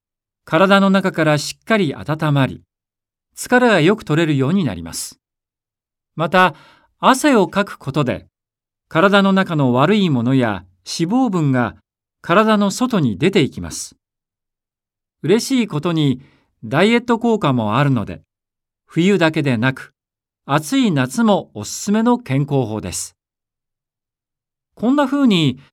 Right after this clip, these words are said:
私は半身浴のお話をすることが多いのですが、皆さん、興味を持っていろいろ質問なさいます。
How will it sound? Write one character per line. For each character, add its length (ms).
私 360
は 260
半 260
身 140
浴 260
の 160
お 40
話 360
を 120
す 100
る 80
こ 100
と 120
が 160
多 240
い 100
の 140
で 140
す 140
が、 300
皆 180
さ 180
ん、 160
興 220
味 160
を 80
持 100
っ 80
て 380
い 80
ろ 160
い 40
ろ 120
質 220
問 180
な 120
さ 100
い 80
ま 100
す。 260